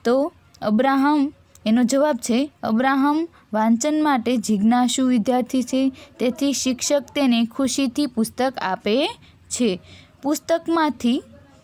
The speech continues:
પલળી ગયું. પુસ્તક શાથી પલળી ગયું? એ બીજો સવાલ છે. તો એનો જવાબ છે, રાત્રે પડેલા વરસાદની વાસઠથી પુસ્તક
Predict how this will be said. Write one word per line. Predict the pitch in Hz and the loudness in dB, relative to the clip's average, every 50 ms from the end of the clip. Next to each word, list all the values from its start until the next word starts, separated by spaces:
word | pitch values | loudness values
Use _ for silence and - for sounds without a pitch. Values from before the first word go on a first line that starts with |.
| - - - - - - - - - - - - - - - | -20 -20 -20 -20 -20 -20 -20 -20 -20 -20 -20 -20 -20 -10 -4
પલળી | - 247 269 277 269 294 302 339 453 539 - - - - _ - - | -2 0 2 4 2 4 4 2 0 -2 -4 -12 -20 -20 _ -6 -2
ગયું. | 240 202 233 233 226 196 190 202 - - | 0 2 2 2 2 0 -2 -4 -6 -4
પુસ્તક | 254 285 269 - - 339 392 508 554 - - - - - - - - | -4 -4 -2 -2 0 0 0 0 -2 -4 -10 -20 -20 -20 -20 -20 -6
શાથી | - 359 403 480 480 - 453 294 | -2 -2 -2 0 0 -2 -4 -2
પલળી | 240 240 226 202 190 180 185 | 0 0 0 2 0 0 -2
ગયું? | 165 185 180 180 180 180 180 - - - - - _ - - | -2 -2 -2 0 -2 -4 -6 -10 -18 -20 -20 -20 _ -10 -4
એ | 214 233 269 359 494 - - | -2 0 0 0 -2 -2 0
બીજો | 233 247 226 240 277 | 2 2 2 2 2
સવાલ | 262 247 - 233 202 190 185 196 | 0 0 0 0 0 2 0 0
છે. | - 233 247 320 494 - - - - - - - _ - | 0 0 0 -2 -2 -6 -12 -20 -20 -20 -20 -12 _ -2
તો | 233 | 0
એનો | 262 262 277 | 2 2 2
જવાબ | 269 214 262 262 269 285 | 2 2 2 2 2 0
છે, | 247 - 330 349 359 294 | -2 -2 -4 -2 -2 0
રાત્રે | 240 226 233 226 - 302 330 | 0 0 0 -2 -2 -2 -2
પડેલા | - - 262 240 254 254 254 254 247 | -2 -2 -2 0 2 2 2 2 2
વરસાદની | 233 233 233 240 226 294 294 285 247 247 240 233 240 285 370 - - - - | 2 2 0 0 0 0 2 2 2 4 4 4 2 2 0 -4 -12 -10 -4
વાસઠથી | 208 202 202 208 202 - 277 294 247 - - 302 302 | -2 -2 -2 -2 -2 -2 -2 -2 -2 -2 -2 -2 -2
પુસ્તક | 247 - - 220 208 - - 262 269 | -2 -2 -4 -4 -4 -2 -4 -4 -4